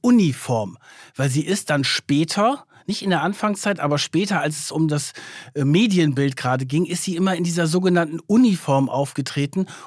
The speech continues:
Und zwar ein schwarzer Rollkragenpullover, ein schwarzer Hosenanzug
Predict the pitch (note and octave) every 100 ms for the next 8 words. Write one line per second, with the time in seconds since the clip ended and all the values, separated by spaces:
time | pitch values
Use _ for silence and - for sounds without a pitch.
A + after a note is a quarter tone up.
0 | - D3 D3+ - C3 A#2 A2+ - - -
1 | A#2 B2 - - - E3 G3 G#3 E3+ D#3+
2 | D#3+ - - B2 A#2+ A#2+ B2 A#2+ A#2+ A#2
3 | D3 E3+ - - - - - B2+ B2 B2
4 | - - - D#3+ F#3 - E3+ E3 F3 D3
5 | G#2+ A#2 A#2+ - D3+ F3